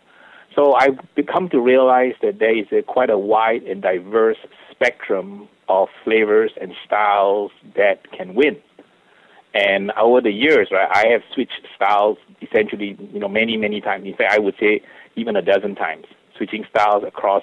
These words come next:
each of the four meats, always trying to reach that nirvana of flavor, presentation, tenderness, and appearance. And, and because of that, I, I, I have a sensation now that there is no such thing as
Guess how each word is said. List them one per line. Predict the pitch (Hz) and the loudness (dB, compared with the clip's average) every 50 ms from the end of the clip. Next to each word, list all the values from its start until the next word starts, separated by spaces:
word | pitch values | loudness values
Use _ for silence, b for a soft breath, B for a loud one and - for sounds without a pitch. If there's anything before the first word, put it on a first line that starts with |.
| - _ | -4 _
each | - 110 110 110 - - - _ _ - | -8 -8 -8 -8 -8 -12 -14 _ _ -2
of | 95 95 95 95 | -2 -2 -2 -4
the | 90 - - - | -8 -8 -4 -2
four | 110 110 101 95 | 0 0 0 0
meats, | 101 123 139 135 104 - - - - B B B B B B B B - - | -2 -2 -2 -4 -4 -8 -14 -20 -20 B B B B B B B B -2 2
always | 123 131 131 135 139 135 127 - - - | 4 4 6 6 4 4 2 0 -6 -6
trying | - 127 120 123 123 123 123 123 123 127 127 120 - - - | -2 0 2 2 2 0 0 -2 -4 -6 -10 -12 -16 -14 -8
to | - 104 98 | -6 -6 -4
reach | 104 110 113 117 117 113 - - - - | -4 -6 -6 -6 -6 -6 -8 -12 -6 -2
that | 107 101 104 98 92 | 0 0 0 -2 -4
nirvana | 101 95 95 92 92 104 104 107 107 107 107 104 101 104 104 104 107 - | -4 -4 -4 -2 -2 0 0 0 0 0 0 0 2 2 2 0 -2 -2
of | - 92 90 90 - - | -2 -2 -2 -4 -4 -4
flavor, | - 110 110 107 107 107 107 107 107 107 104 98 | -2 2 2 2 2 2 0 2 2 2 0 0
presentation, | - - 92 - - 101 104 - 101 95 - - 104 98 101 98 101 214 - - | 0 -2 -4 -4 -6 -8 -4 -2 -2 -2 -2 -4 -6 -6 -6 -8 -14 -14 -6 -4
tenderness, | 104 202 202 196 190 190 190 180 - - | -4 -4 -4 -4 -8 -8 -10 -10 -10 -12
and | - 180 | -14 -14
appearance. | 175 - - 190 190 135 95 - - - b b b b b b b b b b b b b - | -10 -4 -2 -2 -2 -2 -4 -8 -14 -20 b b b b b b b b b b b b b -4
And, | 104 107 110 113 113 | -2 -2 0 -2 -2
and | 113 110 107 | -4 -4 -4
because | 113 110 - 165 160 151 | -4 0 0 2 2 4
of | 135 | 4
that, | 135 147 151 135 | 4 4 4 4
I, | - 104 101 - - - | 2 0 0 0 0 0
I, | - 123 127 - - | 2 0 0 0 0
I | 131 143 143 - - | -2 -4 -4 -2 0
have | 143 120 113 | 0 0 2
a | - | 0
sensation | - 113 107 - 135 131 127 - 127 117 117 | -2 -4 -2 0 0 2 2 0 0 0 0
now | 120 120 120 120 117 | 0 2 2 2 2
that | 101 92 90 B B B B B B B B B _ | 2 0 -2 B B B B B B B B B _
there | - - - - - 135 156 175 | -20 -18 -10 -2 2 4 4 4
is | 175 147 - | 4 2 2
no | 147 151 156 151 147 | 0 2 2 2 2
such | - 151 139 - - - | 2 0 0 0 -2 -2
thing | - 139 131 131 - | 0 0 0 0 -2
as | - 101 107 101 | -2 0 0 0